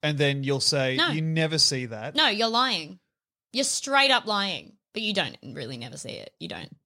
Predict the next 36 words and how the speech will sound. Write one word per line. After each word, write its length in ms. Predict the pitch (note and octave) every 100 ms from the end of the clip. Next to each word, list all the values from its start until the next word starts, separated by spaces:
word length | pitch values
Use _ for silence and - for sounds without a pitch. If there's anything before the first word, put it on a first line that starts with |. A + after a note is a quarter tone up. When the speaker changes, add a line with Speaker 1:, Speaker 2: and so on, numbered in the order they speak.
| _ _ -
Speaker 2:
see 160 | - G#2+
it 100 | A#2
much, 180 | -
Speaker 1:
<laughs> 400 | G3+ - - -
Speaker 2:
as 160 | - F#3
much 220 | F3+ -
as 140 | E3 G3
other 300 | F#2 D2 - _
stuff 460 | - - - - -
that 120 | -
Speaker 1:
As 140 | F#3+ G3+
Speaker 2:
dogs 120 | C#3+
Speaker 1:
much 140 | F3+
Speaker 2:
have. 60 | G3
Speaker 1:
as 120 | E3+ -
other 280 | D3+ D3+
stuff. 400 | C#3 - B2+ A#2+ E3+
Speaker 2:
As 80 |
much 180 | F3 D3+
as 60 | E3
other 160 | C#3
stuff 260 | - B2+ C#3
that 140 | B2
dogs 260 | - C#3 D#3
have 80 | D#3
got 180 | - - _
having 380 | - C#3+ - - _ _ _
going 180 | - D3+
on. 200 | A2 - _
Speaker 1:
Right, 300 | C#3+ A2+ F2
right, 160 | G2 G#2+
right, 160 | F#2+ D#2+
right, 120 | D#2
right. 160 | B1 - _ _ _ -
Uh, 240 | B2+ B2+ - -
hey, 240 | A3 D#3+